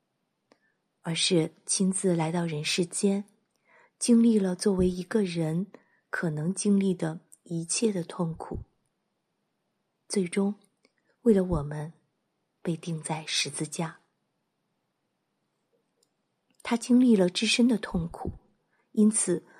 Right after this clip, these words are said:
我们可以得到安慰，知道他完全懂得，也完全体谅我们的痛苦。他愿意，并且就在当下，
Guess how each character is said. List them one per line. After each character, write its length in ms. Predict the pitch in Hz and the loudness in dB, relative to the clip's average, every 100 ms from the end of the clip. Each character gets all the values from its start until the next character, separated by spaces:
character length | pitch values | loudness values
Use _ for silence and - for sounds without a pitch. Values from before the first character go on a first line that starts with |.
| - | -6
我 120 | - 190 | 2 4
们 120 | 202 | 2
可 220 | - - | 0 -2
以 160 | 233 208 | 0 0
得 280 | - 156 165 | -4 -4 -4
到 160 | 208 - | -4 -6
安 220 | 180 185 | -6 -4
慰， 260 | 180 175 170 _ _ _ _ _ _ _ _ - | -2 -4 -6 _ _ _ _ _ _ _ _ -2
知 120 | 262 | 0
道 140 | 247 | 0
他 160 | 247 247 | 0 0
完 220 | 214 208 | 2 2
全 240 | 220 208 | 2 0
懂 240 | 214 170 156 | 0 -2 -2
得， 280 | 165 160 175 _ _ - - | -4 -4 -6 _ _ -20 0
也 100 | 208 | 2
完 260 | 185 180 214 | 2 2 0
全 240 | - 196 | 0 -2
体 240 | - - | -2 -6
谅 240 | - 220 190 | -2 -2 -2
我 120 | 160 | -4
们 100 | 151 | -6
的 140 | 156 | -8
痛 280 | 156 - 175 | -8 -4 -4
苦。 300 | 160 - - - _ _ _ _ _ _ _ _ _ | -4 -8 -8 -10 _ _ _ _ _ _ _ _ _
他 160 | - 208 | -8 -4
愿 360 | 208 226 196 180 | 2 2 4 2
意， 220 | 170 165 _ _ _ _ | 0 -2 _ _ _ _
并 200 | - 247 | 2 4
且 320 | 220 - 170 - | 4 2 0 0
就 160 | - | -4
在 160 | 175 165 | -4 -4
当 280 | 165 220 233 | -4 -6 -6
下， 360 | - 214 175 | -2 -2 -2